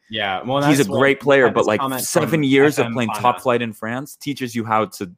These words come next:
Speaker 2: you know, play one-two.
Speaker 1: Yeah,
Speaker 2: So
Speaker 1: and we had this comment from F M Pana as well. Um, Lala had one thing to do, mark the left winger.
Speaker 2: Damn
Speaker 1: Something
Speaker 2: right,
Speaker 1: he did
Speaker 2: yeah.
Speaker 1: greatly. Andruzzo was shit on this. Yeah, we
Speaker 2: Yeah.
Speaker 1: know Lala's gonna give defensively what you don't have,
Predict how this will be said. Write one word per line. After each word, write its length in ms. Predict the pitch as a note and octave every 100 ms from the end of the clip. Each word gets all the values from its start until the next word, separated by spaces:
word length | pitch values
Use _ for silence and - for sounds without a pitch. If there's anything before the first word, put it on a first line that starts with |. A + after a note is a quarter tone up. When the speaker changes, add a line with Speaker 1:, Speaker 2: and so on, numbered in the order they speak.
| _ _
Speaker 2:
you 100 | A#2
know, 100 | G#2+
play 220 | F#2 A#2 G#2
one-two. 520 | F#2+ F2+ - F#2 D#2+ _ _ _ _
Speaker 1:
Yeah, 260 | A#2+ A2 G2
Speaker 2:
So 220 | A2+ G#2+
Speaker 1:
and 80 | B2+
we 80 | C3+
had 120 | C#3
this 140 | C3 B2+
comment 340 | C3 B2+ A#2+
from 180 | A#2 G#2
F 180 | G#2+ A#2
M 120 | A2
Pana 280 | - A2+ G#2+ G2
as 120 | F#2+
well. 400 | G#2 G2+ F#2 -
Um, 280 | G2+ F#2+ F#2+
Lala 260 | G2 A2 G#2
had 140 | G2
one 140 | G#2+ A2+
thing 160 | A#2
to 100 | G#2+
do, 120 | G2+
mark 240 | G2+ G2 -
the 80 | F#2+
left 200 | G2 -
winger. 180 | F#2
Speaker 2:
Damn 100 | F#2 F2+
Speaker 1:
Something 160 | F2+
Speaker 2:
right, 80 | F2
Speaker 1:
he 60 | -
did 60 |
Speaker 2:
yeah. 80 | F2+
Speaker 1:
greatly. 300 | F2 F#2 F2+
Andruzzo 520 | F2 F2+ F#2 F#2 - F2
was 120 | F2+
shit 160 | -
on 80 | F2+
this. 140 | E2+ - _ _ _
Yeah, 180 | - D#3
we 120 | A#2+
Speaker 2:
Yeah. 60 | C#3+
Speaker 1:
know 160 | D#3 E3
Lala's 560 | C3 B2+ D#3 E3 E3
gonna 200 | E3+ D#3+
give 380 | B2 C#3 C#3+ B2 _ _ -
defensively 680 | A2 B2 C#3 C#3 C3+ A2 G#2+
what 140 | G2 F2+
you 100 | G2+
don't 220 | G#2+ G2
have, 380 | G2 F#2 F2+